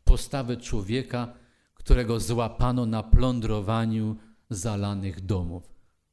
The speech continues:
Tłumaczył się: "Ja tylko sprawdzałem poziom wody", a miał już nagromadzone rzeczy przy sobie, które zabrał. Czy to też każała mu czynić miłość bliźniego?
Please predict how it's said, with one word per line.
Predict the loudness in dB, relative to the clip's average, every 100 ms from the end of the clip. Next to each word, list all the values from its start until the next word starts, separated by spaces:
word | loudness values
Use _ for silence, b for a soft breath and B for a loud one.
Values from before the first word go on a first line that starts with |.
| _ -2
Tłumaczył | 0 0 -2 -4
się: | -4 -6 B B
"Ja | -6 -4
tylko | -6 -8 -8
sprawdzałem | -10 -6 -2 -2 -2 -4 -4 -4 -8 -8
poziom | -8 -8 -8 -10 -8
wody", | -6 -6 -6 -18 _ _ _ _ _ _ _ _ _ _ _ _ _ _ _
a | -8
miał | -4 -2 -2
już | -4 -2 -4 -6 -18 _ _
nagromadzone | -8 -6 -4 -2 -2 -2 -4 -4 -4 -6
rzeczy | -6 -4 -4 -8
przy | -10 -10 -10
sobie, | -10 -8 -8 -10
które | -10 -10 -8 -10 B -16
zabrał. | -10 -10 -10 -16 -20 _ _ _ _ _ _ _ _ _
Czy | -8 -6
to | -4 -4
też | 0 0 0
każała | -6 -4 -2 -2 -2 -4
mu | -6 -6 -8 -10 -12
czynić | -6 -6 -6 -8 B B
miłość | -6 -2 -2 -2 -4 -6 B -8
bliźniego? | -2 0 0 -4 -4 -4 -4 -6 -8 -14